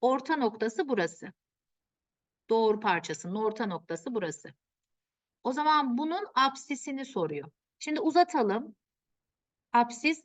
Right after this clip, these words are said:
x eksenine temas ettiği yerdir. Bir, iki, üç. Üç birimlik noktaya temas etmiş.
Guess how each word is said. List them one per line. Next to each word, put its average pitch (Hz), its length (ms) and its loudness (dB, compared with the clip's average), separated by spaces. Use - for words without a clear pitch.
x 302 280 -2
eksenine 220 540 2
temas 240 440 4
ettiği 233 380 0
yerdir. 202 560 4
Bir, 208 720 2
iki, 311 580 -2
üç. 285 400 -2
Üç - 340 -2
birimlik 226 600 2
noktaya 202 480 0
temas 170 400 -4
etmiş. 151 400 -8